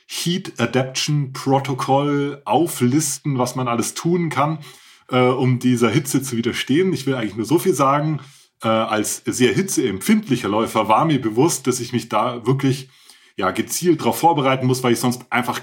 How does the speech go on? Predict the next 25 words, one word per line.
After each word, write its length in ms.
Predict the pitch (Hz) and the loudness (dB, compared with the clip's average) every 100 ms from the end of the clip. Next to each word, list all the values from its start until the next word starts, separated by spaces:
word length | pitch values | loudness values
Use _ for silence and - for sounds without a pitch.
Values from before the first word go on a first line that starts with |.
| - | -8
keine 380 | - 123 151 143 | -2 0 0 0
Chance 360 | - 120 123 | 0 0 0
hab, 120 | 117 | -2
diesen 220 | - 110 107 | -6 -6 -4
Western 260 | 101 104 | -4 -6
States 340 | 95 101 92 - | -8 -8 -10 -10
zu 80 | |
finishen. 480 | - 98 92 - 85 _ - - _ _ - - | -12 -10 -8 -10 -16 _ -20 -20 _ _ -20 -4
Äh, 280 | 113 110 110 | 2 2 2
ich, 340 | 117 - - | -2 -8 -6
äh, 280 | 113 101 101 95 | -2 0 -2 -4
um 180 | - 107 | -6 -6
zwei 320 | - 113 120 | -2 2 2
Sachen 300 | 135 123 127 | 2 0 -2
zu 140 | - 117 | -2 0
nennen, 480 | 139 185 175 170 165 | 2 2 2 0 -2
äh, 260 | 117 113 | -4 -4
ich 160 | 113 113 | -4 -6
hab 180 | - - | -6 -6
eine 540 | 110 110 101 98 98 | -6 -4 -4 -6 -8
zweite 760 | - - 110 151 147 135 135 139 | -8 -2 0 0 2 4 2 0
Runcation 880 | 110 113 123 131 135 127 131 - 117 | 2 2 4 0 2 2 2 0 -2
in 220 | 117 101 | -2 -6
Griechenland 560 | 95 180 185 160 143 135 | -4 -2 -2 0 -2 -2
verbracht, 500 | 127 117 117 117 | -6 -4 -2 -2